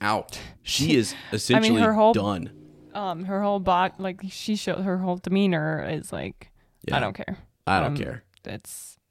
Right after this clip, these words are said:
Speaker 2: uh, I, I've given up.
Speaker 1: She's
Speaker 2: I
Speaker 1: given
Speaker 2: don't
Speaker 1: up?
Speaker 2: wanna
Speaker 1: Yes.
Speaker 2: do anything. Um,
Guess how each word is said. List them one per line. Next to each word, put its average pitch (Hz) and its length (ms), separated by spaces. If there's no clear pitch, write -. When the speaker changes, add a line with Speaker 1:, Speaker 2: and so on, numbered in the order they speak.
Speaker 2:
uh, - 380
I, 196 160
I've 190 160
given 175 220
up. 170 400
Speaker 1:
She's - 160
Speaker 2:
I - 40
Speaker 1:
given 156 160
Speaker 2:
don't - 80
Speaker 1:
up? 175 40
Speaker 2:
wanna 180 80
Speaker 1:
Yes. 185 180
Speaker 2:
do 180 80
anything. 180 360
Um, - 220